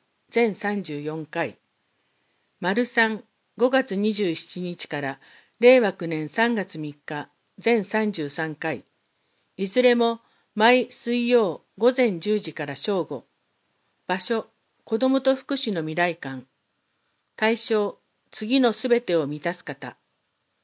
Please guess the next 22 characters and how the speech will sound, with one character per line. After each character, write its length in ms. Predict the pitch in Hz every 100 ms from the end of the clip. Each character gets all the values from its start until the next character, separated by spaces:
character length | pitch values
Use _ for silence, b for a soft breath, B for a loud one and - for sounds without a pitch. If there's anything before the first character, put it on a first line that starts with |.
| _
市 220 | - -
内 240 | 269 254 170
在 260 | 165 170
住、 400 | 160 170 165 160 _ -
在 260 | - 202
勤、 380 | 196 - 190 185 _ -
在 260 | 196 208
学 260 | 214 208 202
の 220 | 190 185 _ _ _ _
二 140 | 185 190
十 160 | 247
歳。 460 | 247 - 185 135 135 _ _ _ _ _ _ _ _ _ _ _ _ _ _ -
丸 280 | 202 247
二、 300 | 240 240 220 -
丸 200 | 185 196
三 280 | - 196 190
は 120 | 175
十 220 | 208 226
八 160 | 214 214
歳 440 | - 170 139 123 _ -
以 100 | 196
上。 360 | 185 160 127